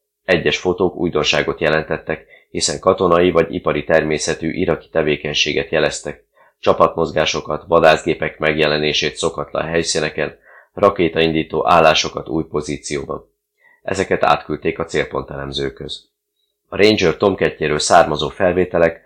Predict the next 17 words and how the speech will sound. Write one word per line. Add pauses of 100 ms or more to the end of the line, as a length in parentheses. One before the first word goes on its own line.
(160)
a
bombakár
felmérés
asztalára
kerültek. (640)
Ezeket
a
pajta (180)
a
katonai
légi
támaszpont
szélén
felépített
sátorerdő
szűrte
meg,